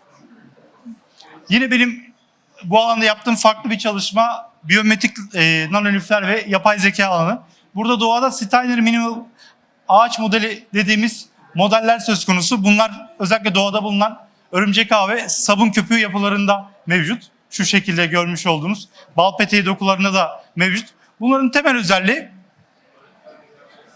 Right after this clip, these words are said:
en az enerji ve en az malzeme ile en çok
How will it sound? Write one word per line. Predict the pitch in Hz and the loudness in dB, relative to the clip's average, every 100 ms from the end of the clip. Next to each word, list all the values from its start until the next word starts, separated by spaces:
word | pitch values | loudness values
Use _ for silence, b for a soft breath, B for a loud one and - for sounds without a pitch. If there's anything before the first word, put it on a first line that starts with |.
| _ - - - - - - | _ -20 -20 -20 -20 -16 -2
en | 262 | 0
az | 277 277 | 0 0
enerji | 240 240 254 233 247 | 2 2 2 0 -2
ve | 240 | -2
en | 247 | -2
az | 247 | 0
malzeme | 233 240 226 262 | 2 2 2 0
ile | 220 247 | 0 0
en | 247 247 | 0 2
çok | - 240 - - | 2 0 -4 -18